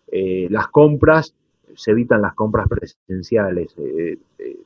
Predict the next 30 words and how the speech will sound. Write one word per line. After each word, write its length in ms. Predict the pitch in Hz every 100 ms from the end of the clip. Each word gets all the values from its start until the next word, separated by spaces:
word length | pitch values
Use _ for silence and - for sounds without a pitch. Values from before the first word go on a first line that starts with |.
| _ _ _
las 160 | - 98
compras 320 | 117 110 104
son 160 | 107 104
más 120 | 101
online, 460 | 107 104 110 107
uno 140 | 110 120
está 280 | - 131 131 _ _
mucho 220 | 151 147
más 160 | 127 -
tiempo 320 | 135 131 120
conectado 800 | 104 104 101 120 113 110 104 92
en 80 | 98
internet 460 | 98 104 117 131
y 60 | 113
en 40 |
las 140 | 101 90
redes 200 | 117 104
sociales, 440 | 107 - 143 131 110
probablemente 540 | 104 107 104 104 104
ese 140 | 104 -
sea, 320 | - 107 117 - _ _ _ -
eh, 380 | 92 87 80 -
el 160 | 98 -
canal 300 | 110 120 127
o 60 |
los 180 | 117 117
canales 340 | - 117 123 120
que 80 | 98
utilicemos 500 | 101 101 117 113 87
para, 260 | 101 95